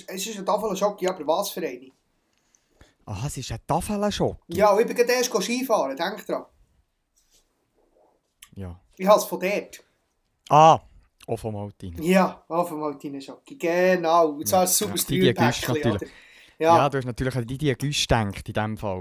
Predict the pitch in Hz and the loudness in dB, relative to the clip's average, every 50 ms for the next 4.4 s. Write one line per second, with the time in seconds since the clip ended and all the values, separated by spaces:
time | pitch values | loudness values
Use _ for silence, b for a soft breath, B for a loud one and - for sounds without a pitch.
0 | 92 95 110 123 120 98 - _ _ _ _ _ _ - 190 175 190 233 277 294 | -6 -6 -4 -4 -6 -8 -8 _ _ _ _ _ _ -12 -8 -4 -2 -2 -2 -2
1 | 254 190 - - _ _ _ _ _ _ _ _ _ _ _ _ _ _ - - | -4 -8 -10 -16 _ _ _ _ _ _ _ _ _ _ _ _ _ _ -8 0
2 | 190 190 190 208 190 196 196 208 202 247 233 226 233 240 240 226 226 247 - - | 4 4 4 6 6 4 4 4 4 4 2 2 2 0 0 -2 -4 -4 -4 -6
3 | - - - 247 - - 247 247 - 262 240 175 160 151 165 - - - 202 196 | -10 -8 -8 -8 -6 -8 -10 -10 -8 -4 -2 0 0 0 0 -2 -4 -6 -8 -6
4 | 196 - 226 220 202 151 - | -8 -8 -8 -8 -8 -8 -10